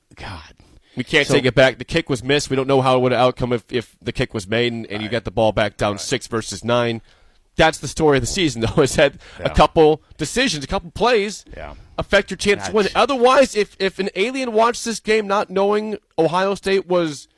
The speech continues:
Speaker 2: number five and Nebraska was three and six, you, you, they wouldn't know a huge difference in this game, right?
Speaker 1: Ooh, that's interesting. I don't know about that. <laughs>
Speaker 2: Well, it was a tight game.
Speaker 1: Yeah, it was a tight game. Yeah. No, I mean, Nebraska does look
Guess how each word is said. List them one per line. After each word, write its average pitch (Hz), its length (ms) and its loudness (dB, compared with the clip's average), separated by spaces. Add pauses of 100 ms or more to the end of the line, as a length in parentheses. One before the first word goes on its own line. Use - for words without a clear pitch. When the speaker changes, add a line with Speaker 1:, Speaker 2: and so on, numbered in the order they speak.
(240)
Speaker 2:
number 170 300 -2
five 180 420 0
and 165 60 -6
Nebraska 160 480 -2
was 151 160 -2
three 175 220 -4
and 156 100 -4
six, - 380 -8
you, 185 160 -10
you, 170 220 -4
they 156 160 -2
wouldn't 175 280 0
know 175 240 4
a - 20 -6
huge 156 300 -8
difference 131 400 -6
in 101 60 -12
this 92 140 -10
game, 92 200 -8
right? 175 260 0
Speaker 1:
Ooh, 254 160 -12
that's 160 240 -16
interesting. 131 480 -16
I 156 80 -16
don't 180 160 -14
know 170 140 -10
about - 280 -18
that. - 180 -12
<laughs> - 20 -20 (640)
Speaker 2:
Well, 185 100 -2
it - 80 -10
was 170 180 2
a 175 60 2
tight 185 260 -2
game. 156 300 -2
Speaker 1:
Yeah, 131 80 -8
it 127 40 -4
was 143 100 -8
a - 40 -14
tight 151 320 -12
game. 123 360 -14 (180)
Yeah. 117 340 -10
No, 120 140 -10
I 127 60 -10
mean, 156 120 -4
Nebraska 147 440 -4
does 147 320 -4
look 151 180 -4